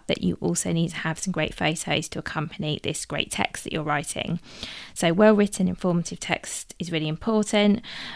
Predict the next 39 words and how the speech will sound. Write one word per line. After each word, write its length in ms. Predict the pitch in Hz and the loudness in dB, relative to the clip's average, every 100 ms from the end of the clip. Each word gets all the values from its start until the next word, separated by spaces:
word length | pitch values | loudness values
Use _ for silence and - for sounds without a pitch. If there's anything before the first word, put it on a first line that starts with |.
| - | -4
but 160 | 165 - | 0 2
you, 300 | 175 175 - | 2 2 0
yeah, 200 | - 165 | -2 -2
you 160 | 160 170 | 0 0
do 180 | 185 190 | 4 2
need 140 | 180 | 2
great 280 | 160 151 - | -2 -4 -2
images 360 | 170 160 160 | -2 -2 -4
to 60 | - | -4
go 140 | 156 | -2
along 220 | 147 143 - | -2 -2 -4
with 140 | 151 | -2
it. 160 | - - - - - - - - - | -4 -4 -10 -20 -16 -14 -12 -8 -2
Um, 240 | - - - - | -2 -2 -6 -4
I 140 | - 170 | 0 2
have 140 | 180 | 2
written 340 | 226 - 214 | 2 6 6
some 360 | 202 196 185 185 | 6 4 2 2
blog 280 | 180 220 - | 4 2 2
posts 320 | 156 165 - | -2 -2 -2
in 60 | - | -8
the 60 | |
past 500 | - - - 202 - - | -6 -2 0 0 -2 -6
about 320 | 156 156 160 | -4 -2 -2
how 240 | 180 175 | 0 0
to 320 | 175 - 165 | -2 -4 -4
hire 540 | 165 180 170 160 156 156 | -4 -2 -2 -2 -2 0
and 260 | - 160 - | 0 -2 -4
brief 300 | 165 151 - | -4 -4 -6
a 40 | |
professional 500 | 156 - 175 - 190 | -10 -8 -6 -4 -4
photographer, 680 | - - 214 214 208 - 190 - | -6 0 2 2 0 -2 -2 -2
and 140 | 196 | -2
also 340 | 180 170 165 | -2 -2 -2
how 340 | 170 165 160 160 | -2 -2 -4 -4
to 160 | - | -6
take 360 | - - - - | -8 -2 -2 -2
your 120 | - | -2
own 400 | 175 180 185 175 | 2 4 4 4